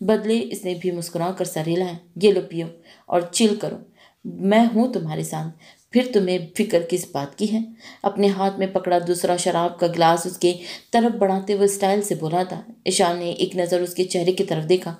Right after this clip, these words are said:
इसे बेसाख्ता ही सुबह ऑफिस में दी जाने वाली आफ्ताब की धमकी याद आई थी कि अगर तुम और तुम्हारे चेले ने मेरी जानिया की तरफ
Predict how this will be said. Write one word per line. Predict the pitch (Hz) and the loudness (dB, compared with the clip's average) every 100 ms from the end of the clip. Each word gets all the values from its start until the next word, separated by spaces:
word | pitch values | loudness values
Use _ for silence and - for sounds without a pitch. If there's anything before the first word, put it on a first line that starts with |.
| - - - | -14 -18 -8
इसे | 247 294 | 0 2
बेसाख्ता | 226 254 254 240 240 | 4 2 2 0 2
ही | 233 233 | 2 4
सुबह | 220 190 | 4 4
ऑफिस | 185 180 202 180 | 2 0 -2 -2
में | 180 | -2
दी | 165 185 | 0 0
जाने | 180 165 170 | 0 0 0
वाली | 165 165 | -2 2
आफ्ताब | 175 165 - 185 185 | 2 0 2 2 2
की | 175 165 | -4 -2
धमकी | 165 160 165 | -2 -2 -2
याद | 160 147 143 | -2 -2 -2
आई | 151 | -2
थी | 170 165 - - - - - | -2 -8 -12 -20 -20 -12 2
कि | |
अगर | 240 220 220 226 | 4 4 2 -2
तुम | 233 233 | 0 2
और | 220 208 | 2 0
तुम्हारे | 208 196 175 175 | 0 0 0 -2
चेले | 175 - 196 190 202 | -4 2 4 4 -2
ने | 165 | -4
मेरी | 170 160 175 | -6 -4 -4
जानिया | 165 156 165 196 | -2 -2 0 -2
की | 196 | -2
तरफ | 165 160 160 | -4 -2 -2